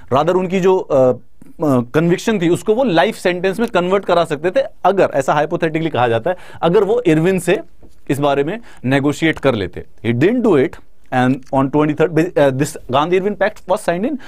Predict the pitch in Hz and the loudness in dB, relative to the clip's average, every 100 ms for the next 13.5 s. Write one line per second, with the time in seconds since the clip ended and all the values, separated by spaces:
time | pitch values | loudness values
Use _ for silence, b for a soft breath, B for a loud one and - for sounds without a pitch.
0 | B 127 160 170 143 131 147 127 170 160 | B 0 0 0 -2 -2 -2 -2 -2 0
1 | 120 101 78 - B B B B 170 190 | 0 -2 -8 -12 B B B B -2 0
2 | 302 190 175 196 220 175 190 - 165 160 | 0 0 0 0 2 2 0 0 2 2
3 | 143 120 92 95 123 180 B B B 196 | 2 0 0 -2 -4 -6 B B B -2
4 | 147 139 160 220 208 165 196 190 147 143 | 0 2 2 2 2 2 2 0 0 0
5 | - 196 - 147 170 175 208 196 131 135 | 0 -6 -4 -4 -2 0 0 0 0 0
6 | 143 190 180 - 131 131 156 143 139 113 | 0 0 -2 0 0 2 0 0 0 -4
7 | - 120 127 127 120 107 110 101 90 107 | -2 -2 -2 0 0 0 0 -2 -2 0
8 | 139 - B - - 156 - 254 180 127 | 0 -2 B -10 -2 -2 0 0 2 0
9 | 117 92 95 107 127 143 113 - 104 92 | 0 -4 -4 0 2 2 0 -2 -2 -4
10 | 90 95 190 - 104 101 110 107 208 - | -4 -4 -6 -6 -2 -2 0 -2 -4 -6
11 | 107 107 107 127 131 95 101 - - 120 | -2 0 0 -2 -4 -4 -4 -4 -6 -6
12 | - 131 110 117 - 107 101 87 127 95 | -2 0 2 0 0 -2 -2 -2 -4 -4
13 | 87 87 82 85 - | -4 -6 -8 -10 -12